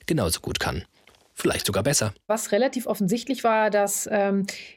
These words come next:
Speaker 2: die Nachrichten und die Meldungen rund um Chat G P T waren ja so kurz vor der Prüfungsphase. Und da waren schon die ersten Reaktionen, dass wir jetzt Hausarbeiten natürlich nicht mehr schreiben können, weil wir dann nicht mehr sicherstellen können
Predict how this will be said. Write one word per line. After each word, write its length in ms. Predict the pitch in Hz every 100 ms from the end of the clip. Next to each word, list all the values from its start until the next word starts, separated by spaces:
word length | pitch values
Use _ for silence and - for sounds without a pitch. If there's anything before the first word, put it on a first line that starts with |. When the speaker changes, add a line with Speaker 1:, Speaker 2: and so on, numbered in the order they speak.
| _
Speaker 2:
die 100 | 214
Nachrichten 480 | 208 226 294 277 254
und 140 | 214 208
die 40 |
Meldungen 400 | 196 226 240 220
rund 240 | 196 240
um 120 | 226 202
Chat 260 | 233 220
G 100 | 226
P 140 | 214 202
T 340 | - 226 240
waren 240 | 190 208
ja 120 | 233 214
so 100 | 208
kurz 320 | - 277 285
vor 140 | 233
der 80 | 214
Prüfungsphase. 840 | 208 226 202 180 - 185 180 190
Und 180 | 214 196
da 160 | 208 262
waren 200 | 262 240
schon 180 | 240
die 100 | 220
ersten 340 | - 220 233 226
Reaktionen, 580 | 208 202 - 240 285 233
dass 160 | -
wir 60 | 208
jetzt 180 | 202 -
Hausarbeiten 540 | 233 233 196 180 180
natürlich 340 | 180 170 190 190
nicht 160 | 202
mehr 100 | 208
schreiben 360 | 190 254 269 202
können, 320 | 196 202 220
weil 120 | 196
wir 60 | 190
dann 220 | 190 202
nicht 200 | 214 -
mehr 120 | 226
sicherstellen 640 | 180 226 240 - 214 208 208
können 380 | 214 208 208